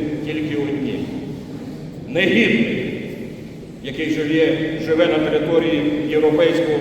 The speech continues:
Союзу, руйнує Європейський Союз, загальнолюдські цінності, християнські цінності і робить в тому числі каламуту в нас на Закарпатті.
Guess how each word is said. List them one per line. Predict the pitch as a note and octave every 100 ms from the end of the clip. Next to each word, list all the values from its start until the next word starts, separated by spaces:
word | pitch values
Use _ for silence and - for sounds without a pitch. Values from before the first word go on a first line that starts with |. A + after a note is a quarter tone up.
| D#3
Союзу, | D3 C3+ G3+ A3+ - - - - - - - - - E3
руйнує | E3 E3 F3+ E3
Європейський | D#3+ D#3 D#3 D#3 D#3 D#3 F3+
Союз, | - - - - - - -
загальнолюдські | E3 G3+ - - - - B3+ -
цінності, | - - - - - - - - -
християнські | F3+ F3+ - B3 C4 C4 - F#3+ -
цінності | F3 - - - - - - - - - - - - - - - - -
і |
робить | D#3+ G3+ - F#3
в |
тому | E3 F#3+ F#3+ -
числі | - - - - - - -
каламуту | F3 F3 E3+ F#3 E3
в | F3+
нас | G#3+ A3+ F3
на | D#3+
Закарпатті. | E3 E3 D#3+ D#3+ C#3 G2 -